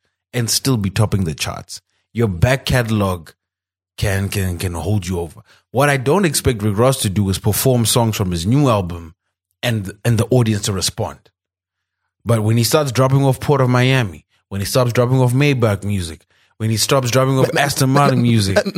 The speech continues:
Speaker 2: ma-,
Speaker 1: and old
Speaker 2: ma-, ma-, ma-, ma-, ma-, ma-, ma-, Maybach music.
Speaker 1: It's gonna, it's gonna ra-, but anyway, we got detracted then, 'cause once again, did you sign the petition, yes or no?
Speaker 2: Okay, wait, let me, let me, so,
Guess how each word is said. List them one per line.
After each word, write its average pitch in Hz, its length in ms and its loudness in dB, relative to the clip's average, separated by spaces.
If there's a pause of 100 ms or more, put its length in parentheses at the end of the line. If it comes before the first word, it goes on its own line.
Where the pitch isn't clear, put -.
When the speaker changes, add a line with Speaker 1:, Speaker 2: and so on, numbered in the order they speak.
Speaker 2:
ma-, 180 180 -2 (120)
Speaker 1:
and 123 160 -2
old 143 240 2 (680)
Speaker 2:
ma-, - 140 -8
ma-, 180 100 -6
ma-, 175 340 -4
ma-, 185 200 0 (260)
ma-, - 120 0 (600)
ma-, - 300 0
ma-, - 720 -4
Maybach 233 400 2
music. 175 400 -6
Speaker 1:
It's 123 140 0
gonna, 123 440 0 (320)
it's 113 140 -2
gonna 120 180 2
ra-, 113 220 -2
but 127 140 4
anyway, 127 260 4
we 110 160 0
got 170 160 2
detracted 98 460 0
then, 78 180 -8
'cause - 400 -10
once 135 180 0
again, 113 160 0
did 120 180 -4
you 151 40 0
sign 262 180 2
the 156 80 2
petition, 117 400 0
yes 110 160 -2
or 90 80 -6
no? - 60 -16 (260)
Speaker 2:
Okay, 147 180 2
wait, 120 200 0
let 139 100 2
me, 180 160 0
let 156 140 2
me, 175 100 0
so, 160 200 0